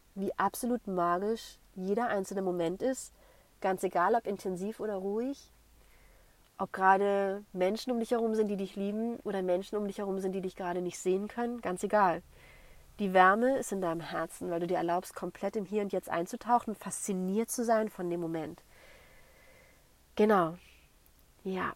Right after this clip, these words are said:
es gibt nichts Geileres, als wirklich die Magie des Lebens in jedem Moment zu spüren. Völlig egal, wie er gerade im Außen aussieht.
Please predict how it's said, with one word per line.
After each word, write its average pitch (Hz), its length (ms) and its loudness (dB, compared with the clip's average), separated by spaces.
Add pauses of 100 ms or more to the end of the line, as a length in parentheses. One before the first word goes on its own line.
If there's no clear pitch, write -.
(180)
es - 180 -8
gibt 185 160 -2
nichts - 240 -8
Geileres, 214 560 0
als - 220 -6
wirklich 196 240 -8
die 202 120 -8
Magie 180 300 -4
des 202 200 -6
Lebens 185 340 -2
in 185 80 -4
jedem 180 180 -2
Moment 170 300 -2
zu - 80 -14
spüren. 214 520 -2 (280)
Völlig 240 360 -4
egal, 175 560 2 (360)
wie 190 180 2
er 170 140 6
gerade 170 180 0
im 170 80 0
Außen - 300 0
aussieht. 165 420 -8